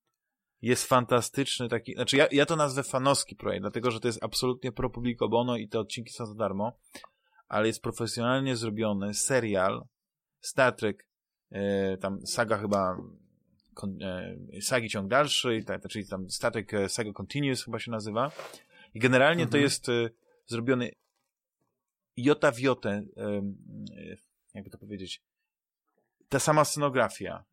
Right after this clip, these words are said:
Speaker 1: e, te same rekwizyty i tak dalej, i tak dalej, e, ta sama, e, ten sam,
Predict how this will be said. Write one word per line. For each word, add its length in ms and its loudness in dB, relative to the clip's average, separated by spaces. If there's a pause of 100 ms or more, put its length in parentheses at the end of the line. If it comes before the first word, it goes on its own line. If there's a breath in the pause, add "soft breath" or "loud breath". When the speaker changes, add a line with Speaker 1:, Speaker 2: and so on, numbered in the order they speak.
Speaker 1:
e, 60 -12 (540)
te 100 -8
same 480 4
rekwizyty 720 -2
i 60 -6
tak 140 -2
dalej, 120 0
i 20 -16
tak 120 -4
dalej, 360 2 (440)
e, 100 -4
ta 120 -10
sama, 380 2 (120)
e, 160 -2
ten 160 -6
sam, 200 -2